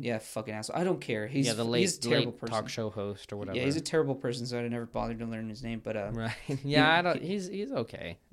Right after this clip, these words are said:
Speaker 1: Mm, we'll talk about that later. <laughs> But, uh, um, you know, he, he has a segment, the karaoke car. Everybody
Speaker 2: Right.
Speaker 1: got upset that he's not actually driving.
Speaker 2: Yeah.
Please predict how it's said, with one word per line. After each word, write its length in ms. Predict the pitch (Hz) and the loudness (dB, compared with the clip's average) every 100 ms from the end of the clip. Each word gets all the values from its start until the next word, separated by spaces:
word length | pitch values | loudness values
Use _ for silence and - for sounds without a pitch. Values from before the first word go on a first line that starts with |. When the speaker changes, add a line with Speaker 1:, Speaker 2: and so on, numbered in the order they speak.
| - | -20
Speaker 1:
Mm, 280 | - - - - - - _ _ _ _ - | -18 -16 -16 -18 -20 -20 _ _ _ _ -16
we'll 80 | - | -12
talk 160 | - - | -8 -8
about 180 | - | -8
that 140 | - - | -10 -6
later. 200 | - 120 | -4 -2
<laughs> 20 | |
But, 180 | 160 143 | 4 6
uh, 260 | 175 165 127 143 - - - - | 6 6 2 -2 -8 -18 -20 -2
um, 440 | 120 117 113 113 - | 2 2 2 -2 -4
you 120 | 131 147 | 2 6
know, 180 | 135 123 | 6 4
he, 300 | 135 143 131 | -2 -2 0
he 100 | 175 | 4
has 160 | 190 | 4
a 60 | 160 | 2
segment, 360 | - 135 131 120 | 2 2 0 -2
the 60 | |
karaoke 500 | 120 123 120 117 117 | 0 2 4 2 -2
car. 320 | - 123 120 127 - | -4 -2 -4 -6 -4
Everybody 380 | 127 120 139 135 | -2 0 2 2
Speaker 2:
Right. 100 | - | 2
Speaker 1:
got 180 | 117 | 2
upset 540 | 117 - - 120 120 - | 2 0 0 2 0 0
that 160 | 113 | -4
he's 380 | 117 131 120 180 | -2 -4 -4 -2
not 160 | 120 117 | 0 0
actually 300 | 117 - 120 | 0 -2 -2
driving. 600 | 127 120 127 120 120 123 | 2 2 2 0 -4 -4
Speaker 2:
Yeah. 340 | 117 113 104 | -4 -2 -2